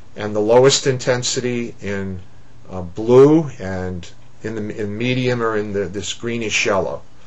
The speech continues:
Um, and you see that the antenna has some directivity, maybe eighty, ninety degrees. And it's a sinusoidal wave coming out.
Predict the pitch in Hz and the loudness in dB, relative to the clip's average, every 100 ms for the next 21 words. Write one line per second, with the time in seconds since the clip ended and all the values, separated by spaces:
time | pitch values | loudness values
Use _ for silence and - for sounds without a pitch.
0 | - - - - - 104 104 101 98 92 | -16 -16 -16 -16 -8 -6 -4 -2 -2 -6
1 | - - - 139 147 - 202 208 160 135 | -10 -14 -4 -2 2 2 4 4 4 2
2 | 135 135 131 127 156 147 131 135 - 139 | 2 2 2 0 -2 0 0 0 2 -2
3 | 127 131 131 131 - 135 104 80 - - | 0 4 2 2 2 2 2 -2 -8 -14
4 | - - - - - - - - - 120 | -16 -16 -16 -16 -16 -16 -16 -16 -10 -8
5 | 120 117 117 127 123 120 117 113 113 110 | -6 -4 -2 0 0 -2 0 0 0 -4
6 | 104 98 104 90 - - - - - - | -6 -4 -2 -4 -6 -10 -10 -10 -14 -16
7 | - - - - - - - - - - | -16 -16 -16 -16 -16 -16 -16 -16 -16 -16
8 | - - - - - - 107 110 107 110 | -16 -16 -14 -14 -14 -14 -6 -4 -2 0
9 | - 127 127 131 - 135 123 120 113 113 | 2 2 2 2 2 4 4 2 0 0
10 | 110 - 110 101 101 92 64 | -2 -4 -6 -4 -4 -6 -6